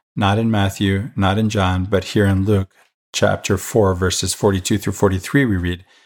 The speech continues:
"And when it was day, he departed and went into a desert place,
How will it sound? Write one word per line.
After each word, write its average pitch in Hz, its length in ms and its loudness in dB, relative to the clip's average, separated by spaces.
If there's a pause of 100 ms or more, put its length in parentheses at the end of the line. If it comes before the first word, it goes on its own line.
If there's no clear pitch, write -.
(440)
"And 107 240 0
when 120 160 0
it 175 140 -4
was 107 180 -2
day, 104 600 -2 (160)
he 120 100 -6
departed 120 560 -2
and 104 140 0
went 101 120 2
into 101 240 -2
a 95 60 0
desert 101 480 -2
place, 95 460 -2